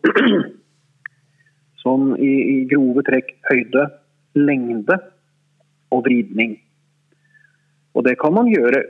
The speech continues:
ganske OK, eh, sånn at man har et veldig bra sted å starte.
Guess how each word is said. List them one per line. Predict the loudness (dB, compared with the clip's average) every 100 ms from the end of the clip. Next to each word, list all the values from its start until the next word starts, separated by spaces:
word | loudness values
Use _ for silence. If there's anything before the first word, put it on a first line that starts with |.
| -2
ganske | -2 -2 -4 -4
OK, | 0 -2 -2 0 0 -2 -12 _ _ _ _ _
eh, | -10 -8 -8 -8
sånn | -4 -2
at | -2 0
man | 0 0 -2 0
har | 2 2
et | -2 -6 -10 -10 -12 -4
veldig | -2 0 0 0
bra | 0 0 -2 -4
sted | -8 -8
å | -8 -6
starte. | -4 -4 -8 -10